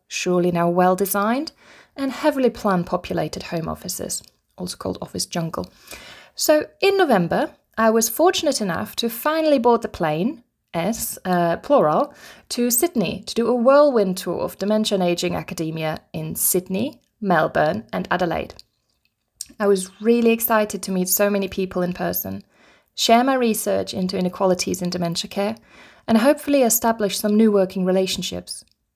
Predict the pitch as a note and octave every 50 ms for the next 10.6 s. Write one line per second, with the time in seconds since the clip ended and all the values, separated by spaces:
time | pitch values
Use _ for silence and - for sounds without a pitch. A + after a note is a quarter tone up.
0 | _ _ _ _ _ _ _ G#3 G#3 G#3 G#3 - - C4+ B3+ - - - - D4
1 | D4 C#4+ C4 B3 A3+ - - - A3+ G#3+ G3+ G3+ G3+ F#3+ E3+ F3 F#3+ F3+ F3 -
2 | - - - F#3 - - - - - - - _ _ - - _ - - - -
3 | - - G3+ G3+ A3 A#3 B3 B3+ B3 A#3 - - A3 G#3+ G#3 F#3+ F3+ - - F#3+
4 | F#3+ F#3 - G3 G3 F#3 F#3 F#3 F#3 - - F#3 - - - F#2 F3+ - - F#3
5 | - - - - - - - E3+ E3 D#3+ E3 D#3+ - - F#3 F3+ - _ _ _
6 | _ _ _ _ _ _ _ _ _ _ _ _ _ _ - - A3+ G#3+ A#3+ C4
7 | D4 C4+ B3 A3 - G3 F#2 - - - _ _ _ _ _ _ _ _ _ -
8 | A3 - - C#4 C4+ C#4 C4+ C4+ C4 B3 C#4 C#4 E4 D#4+ - D#4 - - - B3+
9 | B3 B3 A#3 A3 G3 G3 F3 E3+ F3 F3+ F#3 - G#3 G3 G3 G#3+ G#3+ A#3 A3+ -
10 | B3+ B3 A#3 - C4 B3+ B3 C4 C4 - - D#4+